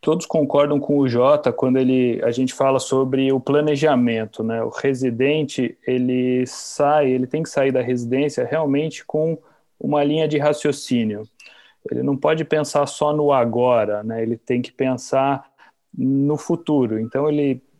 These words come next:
ele tem que articular para que as coisas aconteçam mais ou menos dentro do planejado para eles, almejando realmente um futuro melhor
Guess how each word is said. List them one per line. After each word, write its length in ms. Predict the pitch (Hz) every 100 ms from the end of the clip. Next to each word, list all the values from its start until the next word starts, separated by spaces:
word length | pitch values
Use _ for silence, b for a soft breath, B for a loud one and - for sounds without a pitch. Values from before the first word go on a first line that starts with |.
| _
ele 120 | 143
tem 180 | - 147
que 120 | 147
articular 920 | 143 143 156 - - 135 127 151 165
para 220 | 151 139
que 300 | 135 - 139
as 140 | 139 -
coisas 680 | - 160 170 170 165 - b b b b _
aconteçam 880 | 147 135 131 127 123 120 131 165 160
mais 420 | 127 147 190 156
ou 100 | 147
menos 300 | 135 135 131
dentro 320 | 123 139 139
do 120 | 131
planejado 680 | 120 135 127 123 117 123 120
para 220 | 117 131
eles, 480 | 131 135 160 180 - B B B _
almejando 680 | - 156 170 165 147 165 170
realmente 500 | 160 165 156 165 175
um 80 | 170
futuro 520 | - 165 - 170 170
melhor 720 | 165 131 131 147 151 131 120